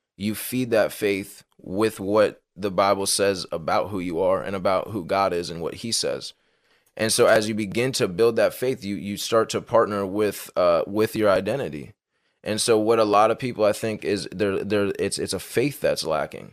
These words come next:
It's, it, like, like, like, faith is a substance. So faith, it, part of faith is, is, um, sensing it. It's, it's, it's a tangible thing to have faith. Like, you ever heard, like, someone be like, um, "Yeah, just all of a sudden, like, I got faith to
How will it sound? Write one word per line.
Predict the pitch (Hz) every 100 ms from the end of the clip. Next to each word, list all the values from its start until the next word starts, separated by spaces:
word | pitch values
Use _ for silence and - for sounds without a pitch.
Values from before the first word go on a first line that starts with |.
| _
It's, | - 90 -
it, | 92 -
like, | 104 90
like, | 85 - 90 -
like, | 110 98
faith | - 143 185
is | 160
a | 101
substance. | - 110 190 - 73 - - _ _ _ _ _ _
So | - 123
faith, | 120 - 151 160
it, | 123 147 - -
part | 123 135
of | 147
faith | - 143 139 -
is, | 131 139 -
is, | 110 135 120 -
um, | 101 98 85
sensing | - - 98 - 92
it. | 69 - _ -
It's, | 101 -
it's, | 107 101 -
it's | 101 104
a |
tangible | - 123 135 120 104
thing | 92 127 135
to | 87
have | 95 82
faith. | - 135 - - _ _ _ _ -
Like, | 107
you | 123
ever | 123
heard, | 117 123
like, | 120 107
someone | 127 113
be | 107
like, | 107 98 -
um, | 98 95 92 98 127 _
"Yeah, | 101 117 113
just | 113 120
all |
of | 117
a |
sudden, | 107 117
like, | 110 101
I | 98
got | 107 87
faith | - 107 101
to | -